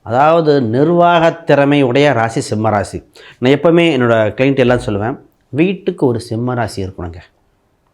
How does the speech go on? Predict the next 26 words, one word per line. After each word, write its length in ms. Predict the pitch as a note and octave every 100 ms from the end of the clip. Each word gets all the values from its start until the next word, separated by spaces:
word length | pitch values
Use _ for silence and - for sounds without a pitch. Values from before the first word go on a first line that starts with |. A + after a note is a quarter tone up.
| _ _ -
"என்ன 200 | A#2 A#2+
சார், 300 | A#2+ B2 F#2+
எங்களுக்கு 320 | A2 A2+ A#2
இந்த 140 | A2
நேரத்துல 360 | A2+ B2 B2 B2
சிம்ம 280 | B2 A#2 B2
ராசி 380 | A#2 B2+ A2+
சொல்றீங்க?" 320 | A2 A2+ A2 G#2
அப்படின்னு. 300 | G2+ F#2+ - _ _ _ _
அஷ்டம 360 | A#2 - C3 A#2+
சனி. 220 | A#2+ G#2 - - _ _
சார், 200 | - A#2+
ஒண்ணு 220 | G#2 G2
தெரிஞ்சுக்கணும், 460 | A#2 A#2 G#2+ F#2 - -
சிம்மம்ங்கிறது 840 | B2 B2+ B2+ A#2+ G#2 G#2 G2+ B2
சூரியன். 600 | B2 - B2 A#2 G2 - _ _ _ _ _ - -
சூரியனிடம்தான் 880 | D#3+ F3 E3+ D3+ C#3 B2+ A#2+ C3+ C3
மத்த 380 | A2+ - A#2
கிரகங்கள் 460 | A2+ A#2 C3 B2 C3+
ஒளி 300 | A#2 A2+ C3
வாங்கி 360 | A#2 A2+ A2+ C3
பிரதிபலிக்கின்றன. 1300 | C3+ A#2 A#2 A#2+ A2+ A2 G#2+ G#2 G2+ G2 A#2 G#2+ - _ _ _ _ _
சூரிய 520 | - E3 F3+ F3 D#3+
குடும்பத்தில் 580 | C#3 C3+ C3 A#2+ C3+ A#2
தலைவன் 380 | B2+ D3 D3
இவர்தான். 460 | C3 A2 G#2+ G#2